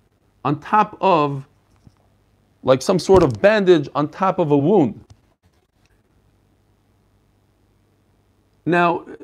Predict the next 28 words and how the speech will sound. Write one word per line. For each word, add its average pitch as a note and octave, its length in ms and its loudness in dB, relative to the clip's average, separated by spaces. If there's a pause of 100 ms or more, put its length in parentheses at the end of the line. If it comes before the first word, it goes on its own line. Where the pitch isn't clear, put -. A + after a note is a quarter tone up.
in F3+ 100 -2
the G3+ 100 -4
Taisis A#3 400 -4
Yeshanim, F#3 460 0
I E3+ 40 0
don't F#3+ 80 -2
know F#3 80 0
if - 120 -8
you D#3 180 -2
see G3+ 320 -6
it C#3+ 180 0 (220)
over D3 220 -2
here, D#3 160 2
there's C#3 100 -2
a C#3+ 60 -4
Taisis F3+ 320 -4
Yeshanim F#3 220 -4
on D#3 60 -2
the C#3+ 60 -4
side, F3 340 -2
and C#3+ 140 -2
this F3 80 -4
is E3+ 60 -6
how D#3 100 -2
people E3 320 -6
get D#3+ 160 -2
a D3 40 0
heter. C#3 420 -4